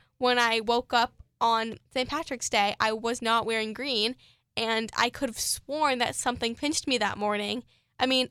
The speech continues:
it probably was my brother looking back, but I remember that I was like, "I'm not making this up. I know something pinched me, and it's because I'm not wearing green."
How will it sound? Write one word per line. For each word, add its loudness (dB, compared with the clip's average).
it 0
probably 0
was 0
my 0
brother -2
looking -4
back, 0
but 4
I 2
remember 0
that 0
I 2
was -4
like, 0
"I'm 2
not 0
making -2
this -4
up. 0
I 0
know -2
something -6
pinched -6
me, -2
and -4
it's -12
because -4
I'm 0
not 0
wearing -4
green." -8